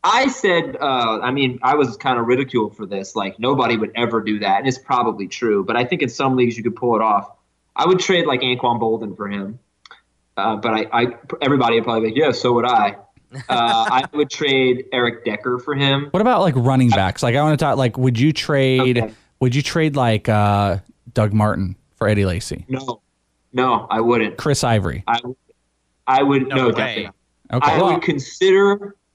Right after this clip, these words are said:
Speaker 1: trading Jonathan Stewart, even after the two touchdown
Speaker 2: <laughs> Oh,
Speaker 1: game.
Speaker 2: man.
Speaker 3: I like
Speaker 1: Well,
Speaker 3: that.
Speaker 1: just because, look, I would consider it. I, I don't know if I would do it, but Stewart, he, it's not like he had that great of a game. He scored two close,
Speaker 2: Right.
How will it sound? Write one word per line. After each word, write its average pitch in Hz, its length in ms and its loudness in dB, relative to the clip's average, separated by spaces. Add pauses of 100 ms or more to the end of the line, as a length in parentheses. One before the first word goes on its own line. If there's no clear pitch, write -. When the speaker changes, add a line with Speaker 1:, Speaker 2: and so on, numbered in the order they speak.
Speaker 1:
trading 156 340 0
Jonathan 135 440 -2
Stewart, 117 640 -2 (400)
even 139 280 2
after 135 280 -2
the 120 100 -4
two 131 200 -4
touchdown 117 520 -2
Speaker 2:
<laughs> - 20 -8
Oh, 208 40 -6
Speaker 1:
game. 110 380 -4
Speaker 2:
man. 190 380 -10 (540)
Speaker 3:
I 110 80 -2
like 127 140 0
Speaker 1:
Well, 254 100 2
Speaker 3:
that. - 80 -2
Speaker 1:
just 320 180 0
because, 277 240 -2
look, 202 400 -2
I 185 140 2
would 180 180 2
consider 165 540 0
it. 147 60 2
I, 156 160 0
I 165 80 2
don't 170 180 2
know 151 160 0
if 131 80 -4
I 139 120 0
would 131 160 2
do 131 180 2
it, 123 140 2
but 127 300 -2 (220)
Stewart, 202 720 2 (640)
he, 170 140 -4
it's - 180 -8
not 277 160 2
like 190 140 0
he 180 100 2
had 143 240 0
that 123 160 0
great 127 200 2
of 110 80 -2
a 110 40 -4
game. 104 380 -4
He 165 100 -2
scored 165 540 0
two 175 400 0
close, 151 280 0
Speaker 2:
Right. 87 100 -12